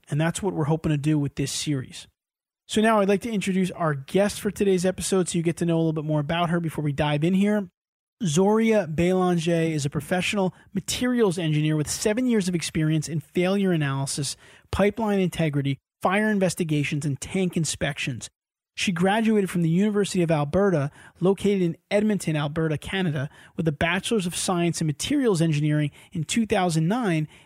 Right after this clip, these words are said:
and then completed the Management Essentials program through U of A's School of Business in twenty fourteen.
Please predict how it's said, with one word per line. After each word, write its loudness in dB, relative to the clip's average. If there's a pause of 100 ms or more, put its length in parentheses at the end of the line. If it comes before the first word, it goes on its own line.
and 0
then 2
completed -2
the 0
Management 0
Essentials -2
program -2 (300)
through 2
U 4
of 2
A's 0
School 0
of -2
Business 0
in -6
twenty -4
fourteen. -6